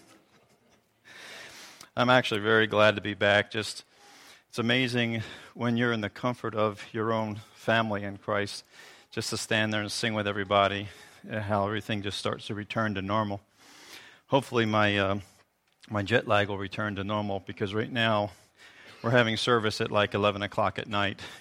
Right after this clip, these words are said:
in my body. <laughs> So weird time, but if that's when you want to meet, that's okay with me. <laughs> So I had a good trip to India, two weeks in India,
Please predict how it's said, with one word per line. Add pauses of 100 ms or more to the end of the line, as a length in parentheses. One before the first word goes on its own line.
(120)
in
my
body.
<laughs>
So (300)
weird
time,
but
if
that's
when
you
want
to
meet,
that's
okay
with
me.
<laughs>
So
I
had
a
good
trip
to
India,
two
weeks
in
India,